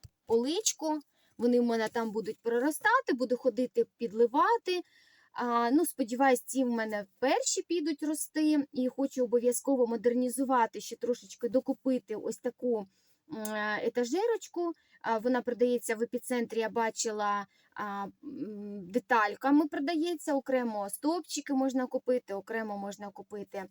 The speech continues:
полочки. Ну, в общем-то, хочу трошечки зробити, бо мені треба для огірків якби на дві полочки, знаєте, без середньої. От як то таку от мені треба височеньку, щоб вони в мене могли ж плестися. І сіточку куплю їм.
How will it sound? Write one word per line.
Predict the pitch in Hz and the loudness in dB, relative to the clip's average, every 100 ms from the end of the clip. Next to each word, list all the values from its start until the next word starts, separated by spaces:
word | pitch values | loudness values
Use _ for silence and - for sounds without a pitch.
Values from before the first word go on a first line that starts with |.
| - | 0
полочки. | 381 330 311 - 277 262 | 2 2 0 -2 0 0
Ну, | 220 | 2
в | |
общем-то, | 247 - 226 226 | -2 -2 -6 -8
хочу | - 285 277 254 233 - _ _ - | 0 0 2 0 -2 -4 _ _ -2
трошечки | 269 269 247 - - 233 | 2 2 2 -6 -2 0
зробити, | 247 247 233 403 - 226 | 4 2 4 2 2 0
бо | 240 | 0
мені | 233 254 | 2 2
треба | 285 254 240 | 2 0 -2
для | 226 226 | 0 0
огірків | 233 240 - 277 370 _ _ - | 0 -2 0 -2 -2 _ _ -2
якби | 233 196 233 | -2 2 2
на | 247 | 2
дві | 233 233 262 | 0 2 2
полочки, | - 277 392 381 - - 226 | 2 2 2 4 2 0 -2
знаєте, | 247 285 262 | 2 2 2
без | 185 254 262 | 4 4 4
середньої. | 226 - 247 214 180 190 202 | 0 2 2 2 -4 -8 -8
От | 226 | -6
як | 214 | -6
то | - | -8
таку | - 233 233 202 | -8 -6 -4 -6
от | 196 | -8
мені | 202 202 | -10 -10
треба | 196 196 202 | -10 -10 -8
височеньку, | 233 254 - 427 539 262 | -6 -6 -2 -2 0 0
щоб | - 240 | -2 0
вони | 240 311 | 2 4
в | 294 | 4
мене | 262 240 | 4 0
могли | 214 202 226 254 | -2 -4 0 0
ж | - - _ | -2 -20 _
плестися. | 233 262 - 220 185 - | 0 0 0 -6 -6 -4
І | - 247 226 | -4 -2 -4
сіточку | - 370 539 381 - 311 | -2 0 0 -2 -4 -4
куплю | 311 - 294 302 | -4 2 2 4
їм. | 269 | 4